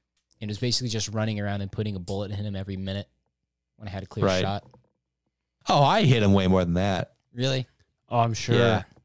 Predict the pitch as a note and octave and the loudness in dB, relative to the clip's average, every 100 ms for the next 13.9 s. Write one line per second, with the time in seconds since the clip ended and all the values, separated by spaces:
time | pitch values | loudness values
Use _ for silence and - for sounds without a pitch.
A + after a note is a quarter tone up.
0 | _ - A#2 B2 - A2+ G#2+ A2+ G#2+ D3+ | _ 0 2 4 2 -2 0 0 4 6
1 | G3+ D3+ C3+ A#2+ D#3 D#3 C#3 B2+ D#3+ D3+ | 8 8 8 6 2 2 2 2 2 2
2 | C3+ - C#3+ E3 C3+ A2+ G#3+ F4 - C3+ | 0 0 0 2 2 4 4 4 2 2
3 | B3 G#3+ D3+ D3+ C3 - A#2+ F#2+ _ _ | 4 4 2 0 -2 -6 -6 -8 _ _
4 | _ _ _ _ _ B2 C3 F#3 - - | _ _ _ _ _ -2 0 0 0 2
5 | C#3 - A#3 G#3+ A#2 A#2 A2 A2 G2 - | 2 2 4 6 6 4 4 4 2 4
6 | G2+ F#2+ A2 F2+ - - - _ _ - | 4 4 2 -2 -6 -14 -20 _ _ -16
7 | F#2 C2 F2 F#2+ D#2+ - - - _ _ | -14 -12 -12 -10 -10 -10 -12 -14 _ _
8 | _ _ _ _ _ _ _ - A2+ C3 | _ _ _ _ _ _ _ -2 2 4
9 | A2+ F#2+ - D#2 - G2+ - - - - | 4 4 0 0 2 0 0 -2 -4 -6
10 | - A2 F#2+ F#2 _ _ _ _ _ _ | -10 -8 -8 -8 _ _ _ _ _ _
11 | - D#3+ - - B3+ G4 F#4+ - - _ | -8 -6 -6 -8 -8 -4 0 0 0 _
12 | _ - D#3 F3 D3+ A3 G3 - F3+ E3 | _ -6 -4 -2 4 6 6 4 0 2
13 | D#3 F3 - D3 G#2+ - - A2 | 2 2 2 0 -2 -4 -8 -8